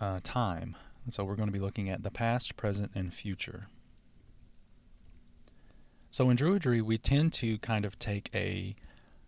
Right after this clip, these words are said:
uh, bird's eye view, um, that's a nice, uh, animal analogy there, uh, to, or, or like a broad perspective when looking at most things. And we do this to kind of be able to understand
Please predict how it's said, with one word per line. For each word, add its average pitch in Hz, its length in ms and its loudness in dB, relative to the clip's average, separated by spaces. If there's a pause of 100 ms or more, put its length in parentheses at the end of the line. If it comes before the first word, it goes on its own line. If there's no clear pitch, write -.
(140)
uh, 90 180 -4
bird's 127 420 2
eye 131 200 6
view, 135 440 2 (280)
um, 95 380 -2 (140)
that's 113 240 -8
a - 20 -6
nice, 95 400 -2
uh, 101 260 -4
animal 95 360 0
analogy 90 400 -2
there, 123 240 0 (420)
uh, 104 220 2
to, 104 340 2
or, 98 240 2
or 98 80 2
like 104 180 2
a 98 60 0
broad 104 420 4
perspective 98 760 2
when 95 180 0
looking 98 320 -4
at 98 160 -4
most 90 320 -2
things. 104 500 -2 (760)
And 98 440 2
we 117 140 2
do 147 220 4
this 113 220 4
to - 80 -4
kind 110 200 2
of 98 80 -2
be 113 80 2
able 113 160 2
to - 220 -6
understand 110 880 2